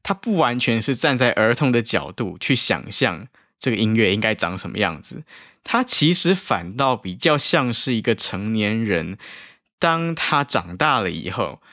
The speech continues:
他以一个成年人的角度在回顾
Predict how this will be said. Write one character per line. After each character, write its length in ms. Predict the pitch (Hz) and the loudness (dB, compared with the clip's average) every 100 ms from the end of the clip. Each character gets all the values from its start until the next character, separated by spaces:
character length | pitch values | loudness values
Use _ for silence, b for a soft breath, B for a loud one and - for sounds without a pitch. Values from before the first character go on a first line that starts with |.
| b b - | b b -10
他 240 | - 185 | 0 0
以 320 | 202 113 95 | 2 -2 0
一 60 | 117 | 2
个 120 | 156 | 2
成 520 | 135 - - 113 151 | 2 0 0 0 2
年 200 | 175 131 | 4 4
人 160 | 120 113 | 4 4
的 140 | 113 | 2
角 300 | 101 92 - | 2 0 -2
度 200 | 101 117 | -4 -4
在 200 | 101 107 | 0 0
回 420 | 98 - 85 87 107 | 0 -4 0 0 2
顾 360 | - 123 - | 2 0 0